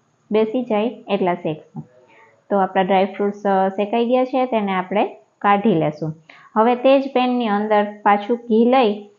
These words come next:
અને તેની અંદર આપણે ગુંદને તળવાનો છે.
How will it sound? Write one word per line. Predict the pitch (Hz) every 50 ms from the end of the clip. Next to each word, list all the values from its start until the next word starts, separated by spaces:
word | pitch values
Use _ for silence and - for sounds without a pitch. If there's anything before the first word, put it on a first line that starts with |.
| - - _ _ 196
અને | 202 208 220 226
તેની | 220 220 226 233 226 220
અંદર | 208 196 196 190 196 185
આપણે | 185 180 170 - 190 240 - - - - - _ _ 214
ગુંદને | 190 226 233 240 240 220 208 185 175 170 160
તળવાનો | - 165 165 160 151 151 151 147 147 147 156
છે. | - - 165